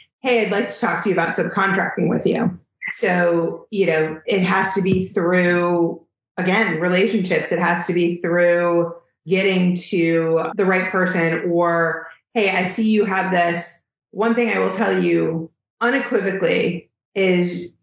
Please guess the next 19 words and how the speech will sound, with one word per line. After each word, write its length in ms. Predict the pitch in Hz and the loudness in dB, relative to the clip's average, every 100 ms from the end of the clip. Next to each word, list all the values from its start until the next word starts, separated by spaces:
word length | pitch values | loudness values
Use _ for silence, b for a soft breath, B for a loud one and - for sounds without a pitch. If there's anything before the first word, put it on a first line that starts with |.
| _ | _
uh, 80 | 180 185 | -4 0
and 140 | 180 | 0
I 40 | |
think 140 | 190 190 | 0 0
I 80 | 185 | -2
said 180 | 185 | 0
this 260 | 175 170 - | 0 -2 -2
to 60 | 190 | -2
you, 400 | 170 165 156 - | 2 2 0 -2
uh, 340 | 170 156 - - | -2 -2 -2 -4
last 320 | - 202 208 - | -2 -2 -2 -2
time, 320 | 175 170 - _ _ _ _ - | -2 -2 -6 _ _ _ _ -2
don't 460 | 226 240 277 - - _ _ _ _ _ | 0 0 -4 -8 -16 _ _ _ _ _
email 400 | 226 214 226 226 | 0 2 2 2
me 600 | 240 240 254 277 294 302 - - | 2 0 0 -2 -4 -6 -12 -4
and 240 | 196 185 | -2 0
say, 260 | 214 185 185 | 0 0 0
"Hey, 640 | 202 269 180 180 226 - - _ _ _ _ - | 0 0 0 0 -2 -4 -20 _ _ _ _ -6
uh, 380 | 208 202 185 | -2 0 0